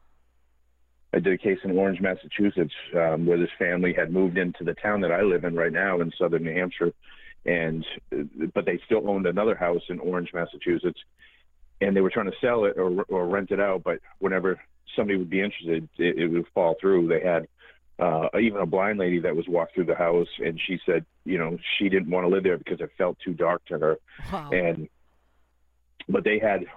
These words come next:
Speaker 1: all kinds of things happen in the house, you know, anything from the ceiling fan just spinning on its own to things moving across the room to them seeing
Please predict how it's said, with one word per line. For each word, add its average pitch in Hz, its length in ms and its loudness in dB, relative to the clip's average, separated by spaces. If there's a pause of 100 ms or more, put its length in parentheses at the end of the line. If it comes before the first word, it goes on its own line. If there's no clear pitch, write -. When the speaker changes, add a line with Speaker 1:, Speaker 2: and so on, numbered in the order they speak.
Speaker 1:
all 107 160 2
kinds 104 240 -4
of 101 80 -2
things 98 180 -2
happen 95 300 0
in 90 80 -8
the 87 100 -4
house, 92 360 0
you 92 100 -2
know, 87 260 0 (320)
anything 104 320 0
from 92 160 -2
the 85 140 -6
ceiling 101 240 2
fan 92 220 0
just 82 120 -8
spinning 95 340 -2
on 90 120 0
its 85 140 -2
own 90 340 0
to 82 200 2 (320)
things 104 220 0
moving 101 220 4
across 92 420 2
the 95 60 2
room 95 500 2 (160)
to 87 440 4
them 87 280 -2
seeing 92 340 2